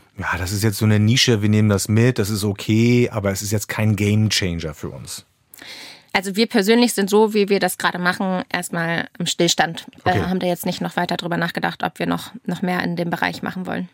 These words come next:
Speaker 1: Okay, spannend. Das ist auf jeden Fall ein Thema, was immer größer wird, zumindest in meiner Wahrnehmung.
Speaker 2: Es wird immer größer,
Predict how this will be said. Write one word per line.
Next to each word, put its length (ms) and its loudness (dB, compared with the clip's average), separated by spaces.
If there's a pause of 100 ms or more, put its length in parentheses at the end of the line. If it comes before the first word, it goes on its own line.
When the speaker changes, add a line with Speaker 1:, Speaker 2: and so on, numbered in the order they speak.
(140)
Speaker 1:
Okay, 340 -4 (160)
spannend. 500 0 (300)
Das 160 -2
ist 80 -2
auf 160 -2
jeden 220 2
Fall 220 0
ein 100 2
Thema, 560 2 (200)
was 220 -2
immer 320 6
größer 540 2
wird, 160 0
zumindest 340 2
in 120 -2
meiner 360 2
Wahrnehmung. 720 0
Speaker 2:
Es 160 -8
wird 220 0
immer 200 0
größer, 520 0